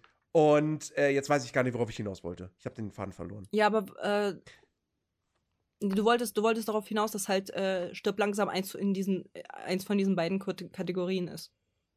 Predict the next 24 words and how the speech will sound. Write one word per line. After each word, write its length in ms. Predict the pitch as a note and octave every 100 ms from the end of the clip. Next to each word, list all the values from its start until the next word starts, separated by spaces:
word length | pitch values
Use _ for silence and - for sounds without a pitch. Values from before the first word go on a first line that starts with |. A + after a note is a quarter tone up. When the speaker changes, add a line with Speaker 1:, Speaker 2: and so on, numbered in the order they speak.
| _ _ _ _ _ _ _ _ _ _ _ _ _ _ -
Speaker 1:
Ja, 260 | C3 F3
auf 140 | A2 -
jeden 140 | G#2+
Fall. 140 | G2 B2+
Also 180 | C3
eins, 260 | F#2 A#2+ D#3+
eins 300 | B2+ B2+ D#3+
davon 240 | C#3+ C#3 B2+
auf 140 | A#2
jeden 180 | A2+ F#2+
Fall. 260 | D3+ D#3
Ich 80 | G#2+
würde 120 | A#2
sogar 180 | A2 A2+
sagen, 580 | A2 A2 A2 A2 A2 - _ _
also 200 | A2+ G2+ -
für 160 | _ A#2+
mich 420 | A2+ G#3+ - - - -
Speaker 2:
Das 120 | A3
Speaker 1:
fällt's 160 | D#3+
in 80 | D4+
Speaker 2:
erste. 160 | B3 -
Speaker 1:
beide 220 | C#3+ A#2+
Kategorien. 480 | B2 A2 G#2 G#2+